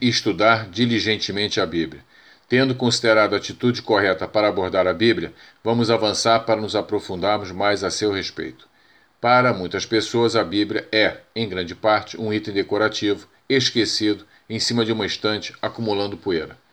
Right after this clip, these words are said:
É claro, você nunca poderá sequer começar a entender a Bíblia sem realmente ler o que ela diz, ou ser lida para você, se você não conseguir por algum motivo.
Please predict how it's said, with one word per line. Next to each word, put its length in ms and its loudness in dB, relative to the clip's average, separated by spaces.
É 100 -2
claro, 320 0
você 260 -2
nunca 240 0
poderá 340 2
sequer 420 -2
começar 320 -4
a 40 -2
entender 300 -4
a 80 0
Bíblia 320 0
sem 240 -2
realmente 440 -2
ler 240 2
o 100 -6
que 140 -4
ela 160 0
diz, 320 -6
ou 380 4
ser 280 0
lida 300 2
para 220 -2
você, 460 0
se 140 -6
você 240 2
não 140 -2
conseguir 640 -2
por 100 -4
algum 200 0
motivo. 400 -8